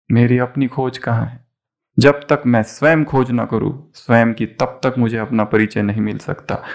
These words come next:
मेरा परिचय बाहर से आ ही नहीं सकता, कभी नहीं आ सकता। कैसे आएगा?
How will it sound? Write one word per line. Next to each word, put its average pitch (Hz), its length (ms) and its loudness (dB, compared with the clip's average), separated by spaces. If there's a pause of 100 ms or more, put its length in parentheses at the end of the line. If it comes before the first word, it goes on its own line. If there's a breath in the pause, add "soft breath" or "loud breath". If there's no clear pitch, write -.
(200 loud breath)
मेरा 139 360 4
परिचय 131 440 -2
बाहर 120 340 -2
से 139 120 -8
आ 131 160 0
ही 165 180 0
नहीं 127 200 4
सकता, 107 340 -8
कभी 135 280 0
नहीं 127 180 4
आ 107 80 4
सकता। - 340 -8
कैसे 123 360 -4
आएगा? - 440 -8